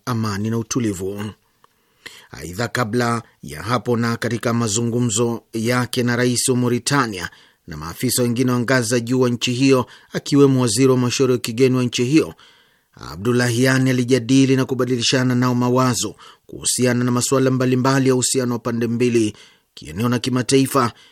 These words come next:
ikiwemo kadhia ya Palestina, sambamba na kustawishwa zaidi uhusiano baina ya mataifa ya Kiislamu. Mnaendelea kusikiliza taarifa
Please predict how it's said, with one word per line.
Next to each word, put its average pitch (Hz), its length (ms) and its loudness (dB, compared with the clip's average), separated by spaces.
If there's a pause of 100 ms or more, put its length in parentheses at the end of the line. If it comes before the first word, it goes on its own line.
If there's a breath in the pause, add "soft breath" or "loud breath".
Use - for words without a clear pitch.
(220 soft breath)
ikiwemo 113 500 -2
kadhia 123 360 0
ya 127 60 0
Palestina, 135 720 0 (240 soft breath)
sambamba 139 580 2
na 135 100 2
kustawishwa 127 580 -2
zaidi 123 240 0
uhusiano 120 540 0 (300 loud breath)
baina 117 520 -2 (260 soft breath)
ya 123 220 -2
mataifa 107 680 -6
ya 92 120 -8
Kiislamu. 101 920 -2 (2250)
Mnaendelea 156 600 6 (100)
kusikiliza 135 960 2
taarifa 131 800 0